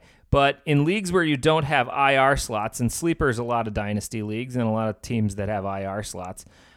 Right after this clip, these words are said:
uh, Fitzpatrick's almost certainly available. Taylor Heinicke has not set the world on fire, and we're seemingly close to what could, could be a return for Stu Beard.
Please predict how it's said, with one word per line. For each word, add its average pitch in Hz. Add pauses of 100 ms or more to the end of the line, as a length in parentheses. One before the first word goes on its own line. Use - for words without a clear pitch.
(120)
uh, 123 (100)
Fitzpatrick's 160
almost 147
certainly 131
available. 113 (320)
Taylor 175
Heinicke 160
has 127
not 135
set 135
the 131
world 123
on 123
fire, 127
and 123
we're 110
seemingly 135
close 135
to 135
what 123
could, -
could 127
be 127
a 117
return 160
for 160
Stu 160
Beard. 160